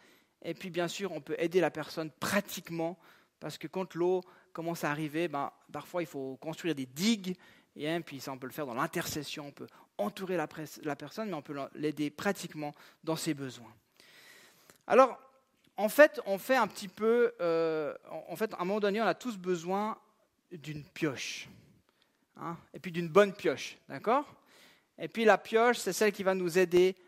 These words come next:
à creuser. Oui, bonjour mademoiselle. Voilà.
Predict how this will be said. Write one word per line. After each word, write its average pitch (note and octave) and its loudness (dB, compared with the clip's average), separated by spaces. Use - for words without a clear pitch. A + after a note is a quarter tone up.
à E3 -2
creuser. A2+ -8
Oui, G3 -12
bonjour C3 -10
mademoiselle. C3+ -4
Voilà. D3+ -16